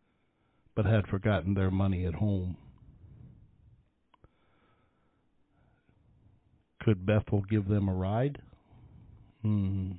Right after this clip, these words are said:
They assured him it wouldn't take long. They were just two kids, and that they didn't have a gun or anything.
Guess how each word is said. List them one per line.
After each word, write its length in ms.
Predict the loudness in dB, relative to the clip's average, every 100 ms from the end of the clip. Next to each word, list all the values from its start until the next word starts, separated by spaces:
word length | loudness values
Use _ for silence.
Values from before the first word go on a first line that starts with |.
| -14 _ _ _ _ _ _ _ _ _ _ _ _ _ _ _ -20 -20 -20 -20 -10 2
They 140 | 4
assured 420 | 4 4 4 4
him 340 | 2 0 0 -4 -10 _ _ _ _ _ _ _ -2
it 100 | 0
wouldn't 340 | 4 4 2 0
take 220 | 0 0
long. 400 | -2 -2 -4 -6 -10 -20 -20 -20 -20 _ _ -20 _ _ _ _ _ _ _ _ _ _ _ -2
They 100 | 2
were 120 | 2
just 220 | 2 -4 -2
two 120 | -4 -4 0
kids, 300 | 0 0 -2 -12 -16 -20 -20 -20 _ _ _ _ _ _ _ _ -2
and 120 | 0
that 160 | 2 2
they 120 | 0
didn't 260 | 0 -2
have 340 | -2 -2 0 -2
a 60 |
gun 280 | -2 0 0
or 140 | 0 -2
anything. 560 | -4 -6 -6 -4 -6